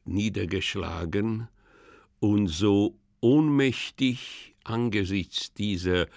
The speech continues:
Terroranschläge, die mitten in der Hauptstadt dieses Landes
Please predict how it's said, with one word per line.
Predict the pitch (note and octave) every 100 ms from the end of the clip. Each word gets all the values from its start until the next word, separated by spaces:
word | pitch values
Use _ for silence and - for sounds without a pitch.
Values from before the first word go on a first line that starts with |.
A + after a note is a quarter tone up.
| - - - - _
Terroranschläge, | G#2+ G#2+ A2 G2+ F#2+ G#2 - G2+ F#2+ F#2 F#2+ F#2 F#2+ -
die | F#2+ F#2 F2 F2+ -
mitten | F2+ A#2 A#2+ _ G2+ G2+
in | G2 F#2
der | E2 D#2+ D#2 D2 - -
Hauptstadt | F#2+ G2+ - - G2 F2+ E2 - - -
dieses | G2 F#2 E2 - -
Landes | E2+ F#2+ G2+ F2+ E2 -